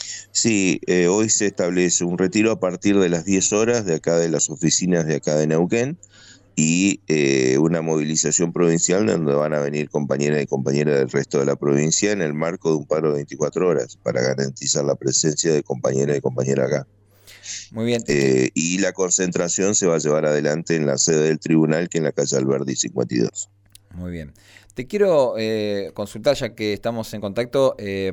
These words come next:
Speaker 2: por un otro tema que tiene que ver con una denuncia contra el juez Villegas en Rincón de los Sauces. Entiendo que ustedes acompañan también el, el planteo de la víctima y, bueno, el juez Villegas, a-, eh, hace unos días negó la acusación.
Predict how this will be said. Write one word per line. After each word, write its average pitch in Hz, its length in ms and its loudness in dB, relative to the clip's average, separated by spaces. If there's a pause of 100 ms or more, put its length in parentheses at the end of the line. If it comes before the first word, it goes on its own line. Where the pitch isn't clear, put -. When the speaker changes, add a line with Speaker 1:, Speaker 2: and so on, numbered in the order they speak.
Speaker 2:
por 98 160 -8
un 101 240 -10
otro 117 300 -4
tema 113 480 -2
que 104 100 -12
tiene 127 240 -8
que 110 80 -6
ver 113 240 -2
con 104 240 -4
una 107 220 -4
denuncia 110 380 -6
contra 95 240 -8
el 90 60 -8
juez 107 200 -6
Villegas 107 540 0
en 98 100 -14
Rincón 98 220 -8
de 98 60 -6
los 95 120 -4
Sauces. 101 500 -4
Entiendo 98 320 -8
que 87 60 -8
ustedes 101 280 -6
acompañan 95 600 -6
también 92 480 -6 (420)
el, 85 520 -10
el 82 280 -16
planteo 95 480 -2
de 92 80 -2
la 90 80 0
víctima 101 580 -4
y, 85 280 -10
bueno, 87 180 -6
el 87 60 -10
juez 104 220 -4
Villegas, 107 560 0
a-, 90 160 -10 (100)
eh, 82 560 -12
hace 92 220 -16
unos 87 200 -10
días 95 340 -4
negó 101 420 0
la 92 120 0
acusación. 101 720 -6